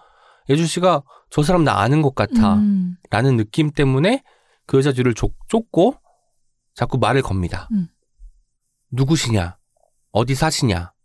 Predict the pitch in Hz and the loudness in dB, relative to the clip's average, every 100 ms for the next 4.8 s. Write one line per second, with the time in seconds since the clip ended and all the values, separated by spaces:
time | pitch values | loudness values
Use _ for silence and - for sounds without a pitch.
0 | _ - 160 180 208 190 170 160 127 107 | _ -4 -2 0 2 2 2 0 0 -2
1 | 175 - 151 156 131 117 92 101 98 92 | -2 -2 -2 0 0 2 0 0 0 -2
2 | 190 180 _ _ _ _ - 208 220 226 | -6 -14 _ _ _ _ -4 0 2 2
3 | 202 - 165 202 196 240 240 180 262 247 | 0 -2 0 2 2 0 -2 0 2 4
4 | 226 214 139 117 - 170 135 | 2 2 0 -2 0 0 0